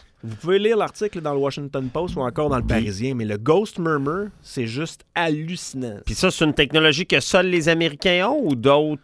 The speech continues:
Speaker 2: euh,
Speaker 1: Pour
Speaker 2: armées ?
Speaker 1: l'inst-, je sais pas. Tu sais, je veux pas dire,
Speaker 2: Ouais,
Speaker 1: euh, quelque
Speaker 2: ouais,
Speaker 1: chose
Speaker 2: ouais.
Speaker 1: que je sais pas. Pour l'instant, ce qu'on sait avec cet article-là, c'est que la C I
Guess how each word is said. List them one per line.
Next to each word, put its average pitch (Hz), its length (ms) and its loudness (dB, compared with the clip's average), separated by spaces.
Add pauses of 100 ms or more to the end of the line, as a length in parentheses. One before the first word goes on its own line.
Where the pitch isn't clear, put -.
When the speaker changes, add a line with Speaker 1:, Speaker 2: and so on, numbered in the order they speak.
Speaker 2:
euh, 123 560 4
Speaker 1:
Pour - 100 6
Speaker 2:
armées ? 208 220 6
Speaker 1:
l'inst-, 165 160 2 (200)
je 139 200 -4
sais 123 140 -4
pas. - 120 -10 (120)
Tu 135 100 -12
sais, - 20 -8
je 120 60 -6
veux 117 80 -2
pas 127 120 -2
dire, 131 300 0
Speaker 2:
Ouais, 131 140 10
Speaker 1:
euh, - 0 -
quelque - 20 10
Speaker 2:
ouais, 165 140 8
Speaker 1:
chose - 20 8
Speaker 2:
ouais. 180 140 6
Speaker 1:
que 131 120 -2
je 120 60 -4
sais 120 100 -2
pas. 202 260 -2
Pour 202 180 6
l'instant, 202 360 2
ce - 80 -6
qu'on 151 200 2
sait 196 300 0 (200)
avec 127 220 -2
cet - 260 -4
article-là, 139 720 0 (240)
c'est - 160 -4
que 143 100 -6
la 151 120 2
C 190 180 -4
I 185 40 6